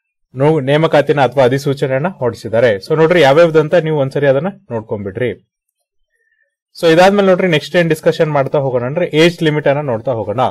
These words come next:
ವಯೋಮಿತಿ ನೋಡೋದಾದ್ರೆ ಹದಿನೆಂಟರಿಂದ ಮೂವತ್ತು ವರ್ಷ. ಇಲ್ಲಿ ನೋಡ್ರಿ, ನಿಮ್ಮ date of birth ಏನಪ್ಪ ಅಂದ್ರೆ, ಒಂದು ಎಂಟು ಎರಡ್ ಸಾವಿರದ ಇಪ್ಪತ್ಮೂರರ ಪ್ರಕಾರ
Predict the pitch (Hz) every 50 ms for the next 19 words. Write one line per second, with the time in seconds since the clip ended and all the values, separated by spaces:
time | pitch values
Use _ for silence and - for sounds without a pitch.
0 | - _ _ _ _ _ _ _ - 139 151 170 185 185 185 180 - 180 170 165
1 | 160 156 156 151 147 175 175 156 135 131 147 156 156 156 156 156 160 151 139 135
2 | 143 143 139 139 127 - - 196 214 214 _ _ _ _ _ _ _ _ _ -
3 | 151 175 185 180 208 196 190 220 196 - - - - _ _ _ _ _ _ _
4 | 147 151 165 175 170 156 151 175 185 202 196 185 - 185 165 151 165 160 156 151
5 | - 165 165 185 170 139 143 156 170 180 185 170 156 151 151 175 175 156 135 135
6 | 139 139 165 156 156 147 143 135 143 156 143 - - 139 143 147 147 143 - 131
7 | 117 - 113